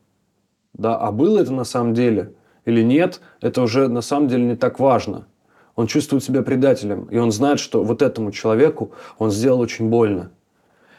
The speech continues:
И он чувствует перед этим человеком, э, перед своим любимым человеком,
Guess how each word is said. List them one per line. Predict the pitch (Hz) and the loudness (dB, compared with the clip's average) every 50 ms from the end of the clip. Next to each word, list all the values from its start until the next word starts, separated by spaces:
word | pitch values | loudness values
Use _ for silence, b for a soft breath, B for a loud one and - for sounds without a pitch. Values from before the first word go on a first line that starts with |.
| b b b b | b b b b
И | - | 0
он | 117 117 | 0 0
чувствует | 110 - - 151 143 - 139 120 95 - | 0 2 0 0 2 2 -2 -2 -2 -4
перед | - - 123 120 120 123 | -4 0 0 2 2 2
этим | 135 - - 117 | 0 0 0 -6
человеком, | 104 - - 113 107 104 113 131 147 - - 117 101 101 B B B B B B B _ | -6 -4 -2 0 2 2 4 2 2 2 0 -4 -4 -4 B B B B B B B _
э, | - - - - 113 113 110 110 110 107 104 101 b b b b b _ _ _ _ _ _ _ _ _ - 107 | -10 -8 -4 -2 0 2 4 4 2 2 0 -2 b b b b b _ _ _ _ _ _ _ _ _ -2 0
перед | 143 131 123 - | 0 0 0 0
своим | - 135 135 131 | 0 0 0 2
любимым | 127 127 123 117 131 156 175 180 170 151 139 | 0 -2 -2 -2 -2 0 0 2 2 0 0
человеком, | - - 135 131 123 123 127 123 117 110 - 90 71 - - | -2 -2 0 0 2 2 4 2 2 2 -2 -6 -8 -8 -12